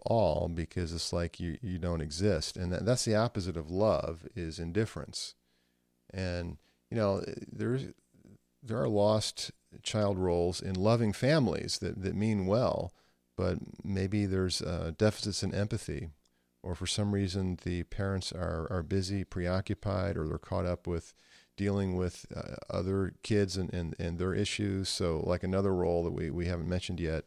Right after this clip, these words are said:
is the scapegoat, and, uh, or the identified patient, it's also called,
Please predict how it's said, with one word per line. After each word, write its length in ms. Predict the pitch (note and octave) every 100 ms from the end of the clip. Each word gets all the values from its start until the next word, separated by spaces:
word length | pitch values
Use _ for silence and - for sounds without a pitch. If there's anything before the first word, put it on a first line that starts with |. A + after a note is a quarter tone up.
| -
is 200 | E2+ D#2+
the 80 | -
scapegoat, 680 | - A2+ A2+ - - - - _ _ _ _ _ F#2+
and, 440 | F2+ F2 E2 - -
uh, 280 | F2+ E2 D#2+ - -
or 300 | - E2+ E2
the 120 | F2
identified 540 | E2 G#2 G2+ G#2 F#2
patient, 400 | - G#2+ - F2
it's 160 | D#2 -
also 280 | C#2+ - D2+
called, 500 | - D2+ C2+ -